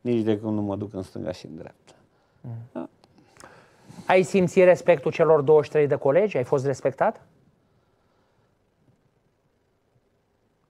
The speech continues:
Speaker 1: În cameră?
Speaker 2: Da.
Speaker 1: Da, nu, Doamne ferește, băieți, poate mulți cu două clase, poate mulți, ți-am spus, și contabil.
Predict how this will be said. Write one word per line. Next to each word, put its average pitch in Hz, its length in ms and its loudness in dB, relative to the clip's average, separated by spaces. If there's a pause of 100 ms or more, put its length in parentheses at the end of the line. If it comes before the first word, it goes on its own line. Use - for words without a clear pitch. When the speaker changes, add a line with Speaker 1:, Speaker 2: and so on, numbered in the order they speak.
(460)
Speaker 1:
În 113 160 -4
cameră? 110 500 -2
Speaker 2:
Da. 110 180 -6 (460)
Speaker 1:
Da, 90 380 0
nu, 104 280 -6 (240)
Doamne 110 240 -2
ferește, 113 560 -8 (280)
băieți, 120 500 -4 (100)
poate 160 300 -2
mulți 156 440 -6 (100)
cu 147 160 -10 (120)
două 147 260 -2
clase, 120 420 -6
poate 131 320 -8
mulți, 135 420 -8 (380)
ți-am 139 180 -6
spus, 127 160 -12
și - 80 -20 (100)
contabil. 123 640 -8